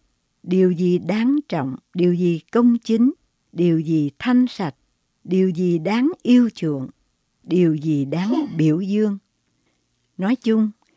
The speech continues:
điều gì đức hạnh, đáng khen ngợi thì anh em phải nghĩ đến." Phaolô hàm ý nhắc mọi người, tất cả những gì không cao đẹp, không trong sạch, không công chính, không đáng biểu dương,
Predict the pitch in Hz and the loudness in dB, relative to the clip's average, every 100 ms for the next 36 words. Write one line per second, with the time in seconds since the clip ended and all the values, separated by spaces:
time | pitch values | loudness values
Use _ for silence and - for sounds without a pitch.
0 | _ - 180 165 160 151 147 302 - - | _ 0 2 2 0 0 0 -2 -2 -8
1 | 160 135 - _ - 175 208 269 - 233 | -6 -6 -10 _ -10 -6 -4 -4 -4 -4
2 | 214 196 139 135 - _ _ - 165 139 | -4 -4 -6 -8 -16 _ _ -6 -4 -4
3 | 127 - 165 - 170 165 160 _ _ - | -8 -8 -8 -6 -6 -6 -8 _ _ -12
4 | 143 131 151 190 151 147 139 160 156 160 | -10 -10 -12 -8 -4 -4 -6 -8 -6 -6
5 | 196 _ _ _ _ _ _ _ _ - | -10 _ _ _ _ _ _ _ _ -2
6 | 247 240 240 202 175 147 - 214 247 269 | 0 2 0 -2 -4 -4 -2 -2 0 0
7 | 302 226 165 131 147 147 123 - _ _ | 0 -4 -6 -4 -6 -8 -10 -14 _ _
8 | _ _ - 320 _ 175 180 220 233 202 | _ _ -8 -8 _ -4 0 2 2 2
9 | 160 139 247 226 226 220 220 226 175 135 | 0 -2 -4 -4 -4 -6 -6 -6 -8 -10
10 | - - 214 214 _ _ - 220 220 - | -14 -12 -10 -10 _ _ -8 -6 -6 -8
11 | 143 - _ _ _ _ _ - 226 226 | -12 -12 _ _ _ _ _ -4 -4 -4
12 | _ _ - 226 233 - 226 240 285 _ | _ _ -2 0 0 0 -2 -2 -4 _
13 | _ _ - 226 220 202 233 247 156 156 | _ _ -6 -2 -2 -2 -2 -2 -2 -4
14 | 196 196 202 | -4 -2 -2